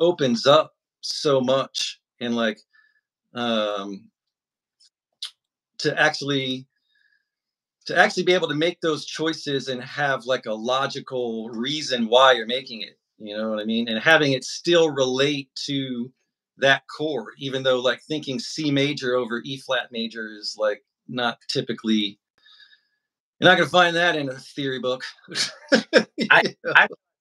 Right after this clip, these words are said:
Speaker 2: I wanna get better at this, I need to play with new people. I need, I need new friends like it, 'cause, like,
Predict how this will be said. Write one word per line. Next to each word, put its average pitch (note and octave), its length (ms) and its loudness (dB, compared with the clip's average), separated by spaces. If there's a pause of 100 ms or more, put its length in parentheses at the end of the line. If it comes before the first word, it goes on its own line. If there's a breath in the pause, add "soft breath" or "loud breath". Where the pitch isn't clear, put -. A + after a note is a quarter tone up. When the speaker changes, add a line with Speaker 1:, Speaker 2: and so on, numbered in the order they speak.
(400)
Speaker 2:
I C#3 120 8
wanna C#3 240 -2
get A2+ 220 -12
better A2+ 300 -4
at A2 100 -10
this, G#2 220 -14
I G2 120 -14
need G#2+ 200 -16
to - 80 -20
play G2+ 300 -16
with F#2+ 140 -20
new G2 160 -20
people. F#2+ 340 -18
I F#2 60 -16
need, G#2+ 200 -20 (100)
I G#2 60 -8
need A2 200 -8
new G#2 140 -12
friends F#2 480 -12 (180)
like E2+ 280 -8
it, - 180 -20
'cause, - 280 -20 (520)
like, F#2 280 0